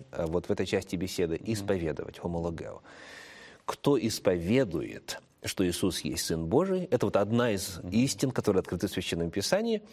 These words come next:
Speaker 1: Смотрите, что происходит. "В том пребывает Бог".
Speaker 2: Да, что это значит? Мы говорили о том, что мы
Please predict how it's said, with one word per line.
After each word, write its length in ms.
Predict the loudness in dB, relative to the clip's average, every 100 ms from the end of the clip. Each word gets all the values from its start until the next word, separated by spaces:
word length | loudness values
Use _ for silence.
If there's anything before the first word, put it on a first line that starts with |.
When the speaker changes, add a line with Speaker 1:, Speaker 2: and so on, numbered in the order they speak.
| -20 -20 -20 -20 -20
Speaker 1:
Смотрите, 300 | -4 -2 0
что 120 | 0 2
происходит. 420 | 2 2 0 -2 -8
"В 120 | -18 _
том 520 | 2 4 6 4 0 -4 -18 -20 -20 _ _ -4
пребывает 1080 | 0 2 4 4 4 4 4 2 -2 -6 -20 -20 _ _ _ -6
Бог". 500 | 2 2 2 0 0
Speaker 2:
Да, 180 | 2 2
что 200 | 2 2
это 160 | 2 2
значит? 480 | 0 0 0 -6 0
Мы 100 | 2
говорили 300 | 4 4 2
о 60 |
том, 180 | 2 0
что 200 | 2 2
мы 380 | 4 4 2